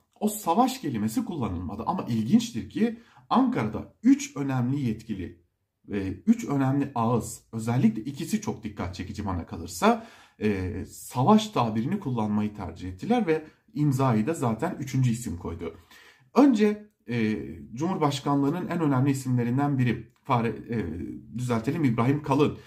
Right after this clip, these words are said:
yaptığı bir değerlendirmede savaş tabirini kullandı.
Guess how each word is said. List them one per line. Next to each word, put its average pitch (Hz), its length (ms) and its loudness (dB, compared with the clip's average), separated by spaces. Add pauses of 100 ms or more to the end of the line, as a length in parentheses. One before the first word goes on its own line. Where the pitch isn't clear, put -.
(300)
yaptığı 135 800 0
bir 120 240 2
değerlendirmede 107 1040 2
savaş 131 640 2
tabirini 73 540 -8
kullandı. 73 560 -14